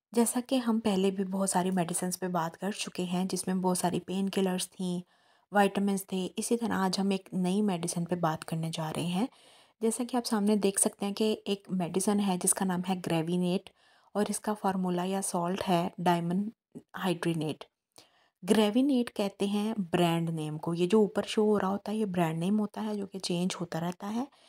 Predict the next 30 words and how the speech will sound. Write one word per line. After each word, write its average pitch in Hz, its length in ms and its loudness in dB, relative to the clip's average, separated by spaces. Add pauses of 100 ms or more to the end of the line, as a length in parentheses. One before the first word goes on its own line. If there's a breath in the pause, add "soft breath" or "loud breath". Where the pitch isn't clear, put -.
(260 soft breath)
लेकिन 214 200 2
ये 220 100 6
जो 220 100 4
नीचे 220 300 4
सॉल्ट 214 420 4
होता 208 180 2
है 208 60 4
ना 233 100 6
ब्रैकेट 180 440 -2
में 208 80 4
छोटा 196 260 0
सा 196 120 0
लिखा 180 260 0
होता 180 160 -2
है 180 60 -2
डायमंड 175 400 4
हाइड्रेनेट, 175 720 0 (500 soft breath)
ये 196 200 4
हमारे 214 300 2
पास 202 140 -2
होता 190 200 0
है 233 160 6
जेनेरिक 165 500 4
नेम 143 280 2 (120)
जो 196 140 4
कि 202 140 -2
आपने 208 300 2 (280)
मेडिसिन 180 360 0
ख़रीदते 185 400 2
हुए 196 180 -2